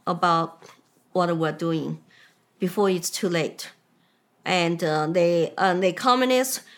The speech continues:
people might be naive to think after falling of Berlin Wall that, uh, oh, you know, communists, uh, took a pause, took a break. No. China's communists learned from that.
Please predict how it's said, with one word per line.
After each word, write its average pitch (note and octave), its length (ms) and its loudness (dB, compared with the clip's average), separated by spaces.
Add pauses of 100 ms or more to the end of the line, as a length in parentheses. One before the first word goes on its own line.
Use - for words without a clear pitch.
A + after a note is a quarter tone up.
(480)
people C4 320 2
might G3+ 240 2
be G#3 80 2
naive G3+ 460 2
to A3 100 -4
think G#3+ 380 -2
after A3 240 2
falling A3 360 2
of F#3 220 -4
Berlin G3 400 2
Wall G#3 480 0 (720)
that, F3+ 300 2
uh, E3+ 180 2 (320)
oh, B3+ 400 0
you B3+ 100 -2
know, A#3+ 280 -2 (560)
communists, C4+ 560 2
uh, F#3 180 -2 (300)
took B3+ 160 0
a A#3+ 80 2
pause, D4 360 2
took B3+ 220 -4
a A#3 140 -2
break. - 380 2 (640)
No. F3 420 0 (1300)
China's A3 460 2
communists F3+ 500 0
learned F#3 340 0
from D#3 280 -2
that. B2 380 -6